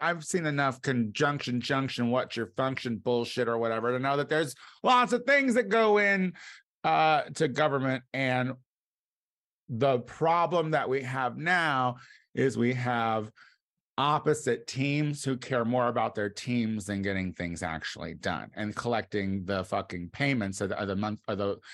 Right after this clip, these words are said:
you know, the salary that they get for the fucking job, and then all the extras from all the fucking bad shit that is killing us. So I'm happy that this has happened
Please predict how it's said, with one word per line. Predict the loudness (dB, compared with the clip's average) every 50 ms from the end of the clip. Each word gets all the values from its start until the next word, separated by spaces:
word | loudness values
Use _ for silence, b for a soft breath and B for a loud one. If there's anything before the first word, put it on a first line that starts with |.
| B B B
you | -2 0
know, | 0 2
the | 0 0
salary | 0 2 2 4 4 4 4 4 2
that | 2 0 0
they | 0 -2 -2
get | 0 0 -2 -2 -2 -2 -2
for | 0 0 2
the | 2 0
fucking | 0 -2 -2 -2 -2 -4 -4 -2
job, | -2 -2 0 0 0 -2 -4 -6 B B B B -4
and | -2 0 0
then | 2
all | 2 2 2
the | 0 0 0 0 -2
extras | -2 -2 -4 -4 -2 0 0 0 -2 -2
from | -2 -4 -4 -4 -2 -2
all | -2 -2 -2
the | -4 -4
fucking | -4 -6 -6 -4 -6 -6 -6 -4
bad | -2 -2 -2 -2 -2 -4 -6
shit | -4 -2 -2 -2 -2 -2
that | -4 -4 -2
is | -4 -6 -8
killing | -10 -8 -4 -4 -2 -2 -4 -6 -8
us. | -10 -12 -12 -16 -18 B B B B B B B B
So | -12 -2 2 4 4 6 6 4 2 0 -2 B B B B B B B B B B _ _ _ _ _ _ _ _ _ _ _ _ _ _ _ _ _ _ _ _ _ _ _ _ _ _
I'm | 0 2 4 4 4 4 2
happy | 2 2 2 0 0 0 0 2 2 2 2 0 -2
that | -2 -4 -4 -4 -4 -2
this | -2 -2 -2 -2
has | -2 -4 -4
happened | -4 -4 -4 -4 -4 -4 -2 -2 -2 -2 -4 -6